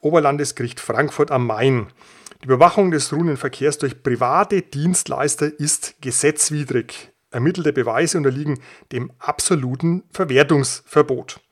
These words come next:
Ähm, auf der Homepage w w w kostenlose urteile punkt d e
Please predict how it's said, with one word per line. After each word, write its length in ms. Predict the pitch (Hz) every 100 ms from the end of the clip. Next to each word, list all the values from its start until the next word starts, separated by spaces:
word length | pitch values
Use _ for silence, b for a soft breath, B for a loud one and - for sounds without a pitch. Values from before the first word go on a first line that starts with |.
| B B B B B B B B B B B _ _ _ -
Ähm, 400 | 143 156 165 180
auf 120 | 165
der 400 | - 170 165 139 B B -
Homepage 340 | 190 175 -
w 120 | 151
w 100 | 185
w 100 | 175
kostenlose 760 | - - 175 - 156 160 170 175 156 151 147 -
urteile 380 | 143 160 139 123
punkt 60 |
d 40 | 135
e 340 | 151 202 220